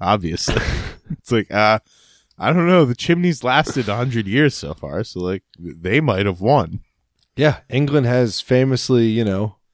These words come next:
Speaker 2: harsh weather conditions, and it's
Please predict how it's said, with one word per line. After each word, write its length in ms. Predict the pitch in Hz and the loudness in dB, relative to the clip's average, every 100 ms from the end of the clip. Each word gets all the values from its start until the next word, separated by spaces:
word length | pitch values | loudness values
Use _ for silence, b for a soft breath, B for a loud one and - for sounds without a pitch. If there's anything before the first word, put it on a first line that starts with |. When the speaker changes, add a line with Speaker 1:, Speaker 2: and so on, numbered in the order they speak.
| _ - | _ -4
Speaker 2:
harsh 420 | 120 120 - - | 0 2 0 0
weather 260 | 107 131 | 0 2
conditions, 720 | 127 95 85 - - - - - _ | 0 -4 -6 -10 -16 -16 -18 -18 _
and 160 | 82 98 | -8 -6
it's 380 | 98 - - | -4 -4 -6